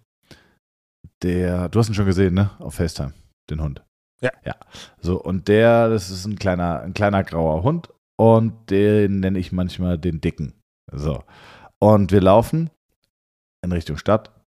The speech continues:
Speaker 1: und vor uns läuft ein Paar und der Mann ist überdurchschnittlich korpulent. Er ist sehr korpulent. Nicht um, um nicht zu sagen, er ist wirklich dick. Würde ich jetzt nicht sagen, muss man in dem Zusammenhang aber klar hinausstellen. Ich glaub, du weißt jetzt schon, worauf es hinausläuft.
Speaker 2: Ja.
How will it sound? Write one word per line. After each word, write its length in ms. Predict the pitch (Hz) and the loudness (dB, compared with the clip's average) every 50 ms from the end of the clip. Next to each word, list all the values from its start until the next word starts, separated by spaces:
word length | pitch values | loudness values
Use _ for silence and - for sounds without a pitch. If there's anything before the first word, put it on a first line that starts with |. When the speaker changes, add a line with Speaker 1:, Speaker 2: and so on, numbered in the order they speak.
| _ _ _ _ _ - | _ _ _ _ _ -10
Speaker 1:
und 300 | 85 85 85 87 90 85 | -8 -6 -4 -6 -6 -8
vor 280 | - - - 98 92 90 | -8 -4 0 0 0 0
uns 240 | 92 90 - - | 0 -4 -6 -6
läuft 300 | 85 82 78 78 - - | -6 -4 -4 -6 -8 -10
ein 140 | - 80 82 - | -10 -10 -6 -4
Paar 460 | - - 87 85 95 107 110 - _ _ _ _ _ _ _ _ _ _ _ _ - | -2 0 2 2 2 0 0 -4 _ _ _ _ _ _ _ _ _ _ _ _ -4
und 340 | 90 95 92 90 87 87 80 - - - - | 0 0 0 0 0 -2 -6 -10 -14 -8 -4
der 100 | 92 87 | -2 0
Mann 260 | 87 85 82 85 95 - | 2 2 2 0 0 0
ist 480 | - 92 92 - - - - - - - _ _ _ _ _ _ _ _ _ _ _ _ | -2 -2 -2 -2 -4 -8 -10 -18 -20 -20 _ _ _ _ _ _ _ _ _ _ _ _
überdurchschnittlich 520 | 127 110 117 110 101 104 87 90 92 87 - | 4 6 6 6 6 6 4 4 2 0 0
korpulent. 460 | - 95 82 - 92 85 80 76 - - | 0 -2 0 0 0 0 0 -2 -4 -6
Er 80 | 87 | -8
ist 100 | 85 - | -8 -4
sehr 160 | - 101 101 - | 0 0 0 0
korpulent. 640 | - 98 85 - - 90 82 73 67 62 - - _ _ _ - - | 0 0 0 2 2 2 2 2 0 -4 -8 -16 _ _ _ -12 -2
Nicht 180 | 107 123 135 147 | 2 4 4 6
um, 140 | 147 147 113 - | 4 2 0 -6
um 220 | 208 196 - 143 | -6 -2 2 4
nicht 160 | 143 143 - | 4 4 4
zu 80 | - 131 | 2 2
sagen, 300 | 123 131 123 123 123 123 | 4 4 4 4 4 2
er 80 | 110 113 | 0 0
ist 160 | 107 101 104 | 0 0 -2
wirklich 300 | 117 110 113 104 95 - _ - | -2 0 0 -2 -4 -6 _ -18
dick. 460 | 95 87 90 110 107 110 - - - _ _ | -14 -2 2 2 2 2 0 -6 -20 _ _
Würde 200 | 104 117 156 160 | 4 6 8 8
ich 60 | 143 | 8
jetzt 180 | 156 160 - 156 | 6 4 2 0
nicht 140 | 131 113 - | -2 0 2
sagen, 400 | 120 120 127 143 156 185 196 196 - _ _ _ _ - | 4 6 6 6 4 2 -2 -6 -10 _ _ _ _ 2
muss 180 | 120 147 127 | 2 4 4
man 100 | 156 143 | 4 2
in 60 | 127 | 2
dem 140 | 120 131 131 | 2 2 2
Zusammenhang 400 | 117 120 117 120 117 113 113 107 | 2 4 4 4 6 4 4 4
aber 300 | 104 104 107 104 - - | 4 4 4 4 4 2
klar 240 | - - 104 98 98 | -2 0 2 4 4
hinausstellen. 440 | 101 92 90 85 82 - - 80 71 | 4 4 2 0 0 -2 -4 -4 -4
Ich 80 | - - | -4 -2
glaub, 180 | - 98 87 | 0 0 0
du 80 | 92 90 | 0 2
weißt 200 | 98 98 92 90 | 2 2 2 2
jetzt 140 | 101 87 - | 0 -2 0
schon, 120 | 101 95 | 0 0
worauf 200 | 92 87 85 82 | 2 2 2 0
es 60 | - | 0
hinausläuft. 560 | - 85 82 76 76 - - 65 64 - - _ _ _ _ _ _ - - | -2 -2 -2 -2 -2 -4 -6 -8 -8 -10 -14 _ _ _ _ _ _ -14 -6
Speaker 2:
Ja. 200 | - 123 117 107 | -4 -2 -2 -2